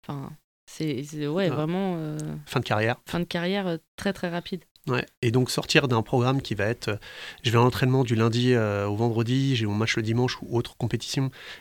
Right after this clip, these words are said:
Speaker 2: et j'ai ma routine de, bah, je fais tant d'heures de sport, tant de trucs, machin, compète, machin, voyage et tout. Quand tu te retrouves à ne plus rien avoir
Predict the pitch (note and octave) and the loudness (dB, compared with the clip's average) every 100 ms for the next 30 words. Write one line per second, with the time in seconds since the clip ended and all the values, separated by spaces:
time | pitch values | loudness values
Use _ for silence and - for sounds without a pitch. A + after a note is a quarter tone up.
0 | - B2 C3 B2 A2 A2+ - C3+ G#2+ G2 | 2 6 6 6 6 4 4 4 2 0
1 | F#2 F#2 - F#2+ - A#2+ B2+ A#2 A#2+ - | 0 -2 -2 -4 0 2 2 0 -2 0
2 | B2+ - A#2+ A2+ - A#2+ A2+ - B2+ - | -2 -2 -6 -4 -6 -2 0 0 -2 -4
3 | G#2 A2 - G2+ - A2+ G2 G2+ G2+ - | -4 -4 -4 -4 -2 0 0 -2 0 0
4 | G3+ - - - - - - - - - | 0 -2 -20 -20 -20 -6 -2 -2 -2 -2
5 | A#2 C3 A2 G2+ F#2+ - C#3 B2 C#3+ E3+ | 0 2 2 0 0 0 2 4 4 0